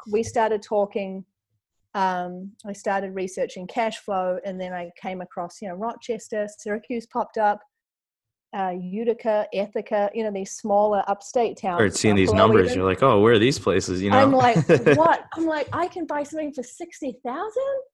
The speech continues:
Speaker 1: That's crazy." You know, so,
Speaker 2: And it'll make you
Speaker 1: um,
Speaker 2: money. <laughs>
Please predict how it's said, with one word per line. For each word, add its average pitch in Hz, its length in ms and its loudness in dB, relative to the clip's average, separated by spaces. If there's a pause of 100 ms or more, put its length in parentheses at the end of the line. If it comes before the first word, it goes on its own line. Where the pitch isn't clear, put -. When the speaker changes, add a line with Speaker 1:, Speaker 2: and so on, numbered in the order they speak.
(200)
Speaker 1:
That's 494 320 0
crazy." 427 680 2 (340)
You 320 140 0
know, 233 340 4 (120)
so, 277 340 4
Speaker 2:
And 262 120 8
it'll 151 160 8
make 110 200 6
you 107 40 4
Speaker 1:
um, 98 40 2
Speaker 2:
money. 95 300 0 (280)
<laughs> - 260 0